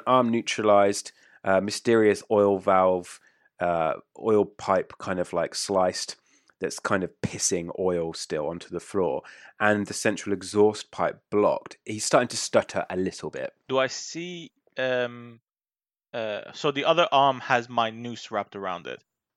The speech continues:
Speaker 2: basically.
Speaker 1: Your noose and a pickaxe that keeps going to,
Speaker 2: Hit
Speaker 1: uh,
Speaker 2: me.
Speaker 1: essentially stick you.
Speaker 2: Okay, so I'll
Speaker 1: Yeah.
Speaker 2: try and get out that, um, that, uh, uh, arm. See if I can try to do the same thing.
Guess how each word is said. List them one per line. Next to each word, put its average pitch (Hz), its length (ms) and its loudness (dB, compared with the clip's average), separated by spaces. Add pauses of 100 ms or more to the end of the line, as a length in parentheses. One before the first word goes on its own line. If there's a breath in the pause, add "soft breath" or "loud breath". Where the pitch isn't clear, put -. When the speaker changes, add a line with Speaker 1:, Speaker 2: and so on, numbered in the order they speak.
(120)
Speaker 2:
basically. - 480 -12 (280)
Speaker 1:
Your 135 200 6
noose 123 340 6
and 107 160 2
a 104 40 2
pickaxe - 600 -10
that - 180 -6
keeps - 280 -10 (320)
going 92 300 2
to, 85 540 -8
Speaker 2:
Hit 104 160 -10
Speaker 1:
uh, 82 200 -2
Speaker 2:
me. - 20 -18 (140)
Speaker 1:
essentially - 420 -6
stick - 420 -8
you. - 80 -8
Speaker 2:
Okay, - 180 -8
so - 120 -2
I'll 117 80 4
Speaker 1:
Yeah. 117 60 -4
Speaker 2:
try 120 180 0
and 117 80 -12
get 110 160 -2
out 107 220 -2
that, 104 320 -6 (120)
um, 95 320 -10 (280)
that, 92 260 -14
uh, - 460 -20
uh, - 80 -20 (160)
arm. 92 300 -12 (340)
See 107 60 -12
if 101 100 -18
I 95 60 -16
can 95 100 -18
try 107 180 -14
to 107 60 -18
do 98 80 -14
the 98 60 -16
same 101 240 -20
thing. - 160 -20